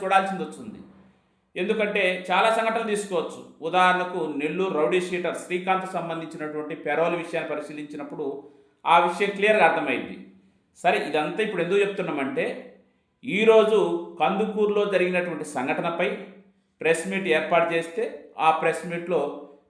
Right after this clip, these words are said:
మంత్రి నారాయణ గారు ఒకవైపు, ఇంకొక వైపు కందుకూరు ఎమ్మెల్యే ఇంటూరు నాగేశ్వరరావు గారు ఉన్నప్పుడు ఆమె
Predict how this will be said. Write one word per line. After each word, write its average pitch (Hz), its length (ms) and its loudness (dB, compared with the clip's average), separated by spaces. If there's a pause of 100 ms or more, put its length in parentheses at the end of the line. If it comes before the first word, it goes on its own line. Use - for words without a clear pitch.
మంత్రి 147 320 -2
నారాయణ 156 420 6
గారు 151 120 4
ఒకవైపు, 156 560 0 (120)
ఇంకొక 160 380 -2
వైపు 160 480 -4
కందుకూరు 165 480 -2
ఎమ్మెల్యే 147 640 0 (340)
ఇంటూరు 180 360 2
నాగేశ్వరరావు 160 680 4
గారు 143 160 4
ఉన్నప్పుడు 160 840 0
ఆమె 165 460 2